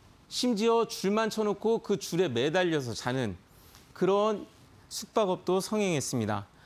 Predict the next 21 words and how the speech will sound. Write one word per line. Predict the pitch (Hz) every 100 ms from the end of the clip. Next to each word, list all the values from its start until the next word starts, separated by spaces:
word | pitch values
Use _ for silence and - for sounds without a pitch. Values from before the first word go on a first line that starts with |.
| - - -
그러면은 | - 214 208 175 180 113 85 - - - - - -
그 | -
당시에 | 143 196 196 - 185 208 233 - - - - - - - - -
이렇게 | 151 202 202
몰려드는 | 127 127 190 214 196 160
사람들로 | 123 - 233 208 180 123
인해서 | 117 139 123 117 117 98 - - - -
부동산을 | 190 214 233 226 208
갖고 | - 147 180
있는 | 170 160
사람들은 | 151 151 143 156 175 165
당연히 | - 135 135 139 160 160 _ _ - -
큰 | - 262 226
돈을 | 139 160 139
벌었을 | 104 131 131
거고요. | 113 113 101 117 208 254 - - -
그다음 | 135 139 147 208 233
이렇게 | - 143 160 156
힘들게 | - 233 226 202 143 - - -
모여온 | 127 151 143 113
노동자들은 | 123 156 156 135 131 175 233